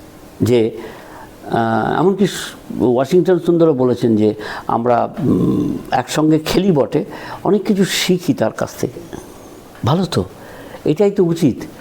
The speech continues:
কিন্তু জাতীয় দলের মতো বড় মঞ্চে যদি বাদ দিয়ে দেওয়া যায় তার সিনিয়রকে, সেটা খুব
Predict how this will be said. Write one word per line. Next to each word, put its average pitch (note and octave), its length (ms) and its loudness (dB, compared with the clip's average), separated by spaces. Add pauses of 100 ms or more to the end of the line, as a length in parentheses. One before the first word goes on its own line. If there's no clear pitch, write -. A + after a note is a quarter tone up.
(560)
কিন্তু D3+ 440 2 (560)
জাতীয় C3 420 2
দলের E3 300 2
মতো E3 300 2
বড় C3 240 2
মঞ্চে B2+ 480 2
যদি B2+ 420 2 (800)
বাদ A#2 420 2
দিয়ে F#3 200 4
দেওয়া C3+ 240 2
যায় G2 340 -2 (500)
তার B2 120 2 (180)
সিনিয়রকে, D#3 760 2 (580)
সেটা G3 280 0
খুব - 520 -10